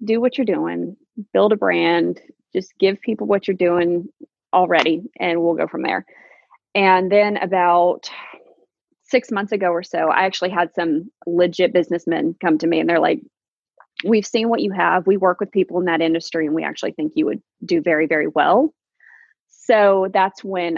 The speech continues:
I finally, at, I think I had twenty-five to thirty thousand followers, I finally went, "Okay,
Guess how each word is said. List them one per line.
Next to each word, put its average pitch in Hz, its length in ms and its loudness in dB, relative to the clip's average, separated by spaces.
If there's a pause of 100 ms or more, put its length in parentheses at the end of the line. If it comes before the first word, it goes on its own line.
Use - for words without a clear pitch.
I 170 140 -8 (220)
finally, 165 800 0 (240)
at, 160 400 0 (480)
I 190 40 -14
think - 160 -6
I 190 80 -4
had 180 340 0 (260)
twenty-five 196 680 -2
to 180 80 -4
thirty 175 240 0
thousand 156 320 -2
followers, 165 380 0 (140)
I 180 100 -6 (220)
finally 175 340 2
went, 165 300 -2 (220)
"Okay, 185 360 -2